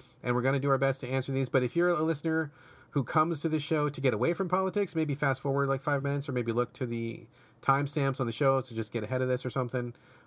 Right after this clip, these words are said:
Uh, but just as a heads up, we're gonna be talking politics for, like, the next couple of minutes, and just, you know, you've been warned, and we're, we're talking about it because we were specifically asked. So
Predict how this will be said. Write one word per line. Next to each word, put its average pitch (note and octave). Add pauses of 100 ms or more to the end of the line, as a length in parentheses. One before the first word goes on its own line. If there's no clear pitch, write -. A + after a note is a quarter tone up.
Uh, G#2+
but A2+
just D#3
as D3
a C3+
heads D3
up, C#3
we're C3
gonna C3
be B2+
talking B2
politics A2+
for, A2
like, G#2
the G#2+
next G#2
couple G#2+
of G2+
minutes, G2
and F#2 (240)
just, -
you G2+
know, E2+
you've G#2
been A2
warned, G2 (460)
and G2
we're, G2+
we're G2+
talking G2
about F#2+
it F#2
because G2
we G2+
were F#2
specifically F#2+
asked. E2+
So C#3